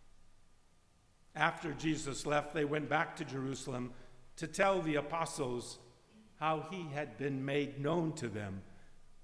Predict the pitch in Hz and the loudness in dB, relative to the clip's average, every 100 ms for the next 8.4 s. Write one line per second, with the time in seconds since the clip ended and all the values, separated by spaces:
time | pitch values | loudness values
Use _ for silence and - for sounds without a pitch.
0 | 117 127 120 120 135 175 180 175 170 165 | 0 2 2 2 2 2 4 4 6 4
1 | 165 147 151 - - 143 - 104 95 98 | 2 -2 -2 -2 -4 -4 -8 -8 -10 -12
2 | - - - - - - - - 110 101 | -14 -18 -20 -20 -20 -20 -20 -14 -10 -8
3 | 104 - 147 135 104 95 85 - - - | -8 -4 -2 0 0 -2 -8 -10 -12 -16
4 | - - 110 98 113 113 113 92 - - | -20 -14 -12 -8 -6 -4 -4 -6 -12 -20
5 | - - - - - - - - - - | -20 -20 -20 -20 -20 -20 -20 -20 -20 -20
6 | - - - - 113 123 143 160 156 - | -18 -18 -18 -12 -4 0 4 2 0 -6
7 | - - - - - - 135 131 147 107 | -12 -18 -20 -20 -20 -8 -6 -2 -2 -2
8 | - 92 85 - | -4 -8 -8 -14